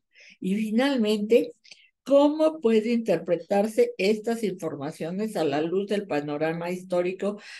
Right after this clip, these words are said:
de la cuarta década del siglo dieciocho? Los subcapítulos en los que fue dividido este trabajo responden respectivamente a cada uno de los cuestionamientos planteados con anterioridad. El origen de las relaciones.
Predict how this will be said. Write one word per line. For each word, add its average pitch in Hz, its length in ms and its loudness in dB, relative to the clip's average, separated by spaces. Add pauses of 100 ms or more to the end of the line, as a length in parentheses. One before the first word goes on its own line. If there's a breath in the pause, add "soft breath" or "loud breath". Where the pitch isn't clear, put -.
de 175 140 0
la 185 240 4
cuarta 220 540 0
década 190 500 -2
del 139 220 -4
siglo 165 320 -4
dieciocho? 120 640 -4 (760 soft breath)
Los 226 220 2
subcapítulos 285 840 2
en 190 140 2
los 175 120 -2
que 180 140 -2
fue 220 160 0
dividido 220 540 -2
este 220 180 -2
trabajo 226 480 -2
responden 165 720 0
respectivamente 180 1000 -2
a - 100 0
cada 143 300 -2
uno 151 320 -4
de 175 80 -2
los - 220 -6
cuestionamientos 143 960 -2
planteados 131 760 -2
con 123 200 -4
anterioridad. 175 840 -2 (560 loud breath)
El 208 220 4
origen 208 500 4
de 127 80 -2
las 113 200 0
relaciones. 110 840 -2